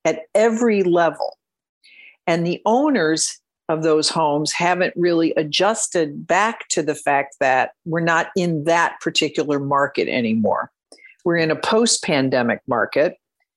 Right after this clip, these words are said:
Um, and I think, you know, a lot of people who were renting, who, you know,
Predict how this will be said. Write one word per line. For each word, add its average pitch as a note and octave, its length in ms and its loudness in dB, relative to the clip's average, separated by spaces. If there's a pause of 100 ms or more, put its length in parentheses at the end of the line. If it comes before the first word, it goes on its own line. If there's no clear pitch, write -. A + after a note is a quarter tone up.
(560)
Um, D3+ 600 0 (340)
and F3 240 0
I F3+ 120 2
think, C4+ 380 -2
you B3 60 0
know, G#3 140 2
a F#3+ 40 2
lot F#3 300 2
of G#3+ 140 -2 (220)
people G#3 380 -2
who G3+ 160 -2
were E3+ 240 0
renting, F3 720 -2 (680)
who, E3 360 0 (100)
you F3+ 140 0
know, D3+ 320 0